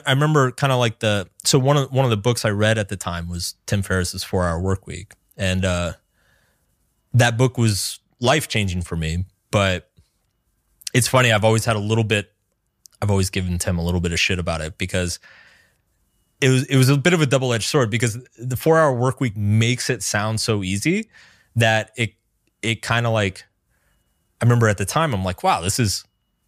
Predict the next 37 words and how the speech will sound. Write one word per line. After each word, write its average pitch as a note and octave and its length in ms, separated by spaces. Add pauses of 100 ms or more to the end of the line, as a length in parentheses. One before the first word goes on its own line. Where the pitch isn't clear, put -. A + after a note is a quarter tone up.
(160)
I - 60
could G#2 160
do D#2+ 140
that. G#2 340
Like, A#2+ 200 (340)
I'll D3 80
do D3 140
that C3+ 180
next C#3 260
week. E3+ 220
Like, F#2 200
why, D3+ 200
why D3 200
am F#3+ 120
I D#3 60
still E3+ 240
here?" D3+ 260
You A2+ 140
know? C#3 100
So D3 180
it, C#3+ 340 (380)
it's, - 400
he - 200
made F3 180
it D#3+ 100
sound D3+ 400
so C3+ 200
easy B2 340
that A2+ 160
it G2+ 80
kinda A#2+ 180
gave G#2+ 180
me G#2+ 100
the G2 100
courage G2+ 400
to F#2+ 80
quit. G#2 340